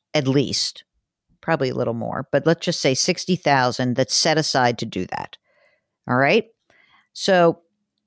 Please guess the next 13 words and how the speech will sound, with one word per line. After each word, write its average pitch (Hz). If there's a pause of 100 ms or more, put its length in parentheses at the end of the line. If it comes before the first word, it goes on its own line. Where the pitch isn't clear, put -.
(180)
the 175
first 254
thing 160
that 147
would 139
have 143
to 143
happen, 127
Mark 165
is 170
probably 135
here, 135
your, 139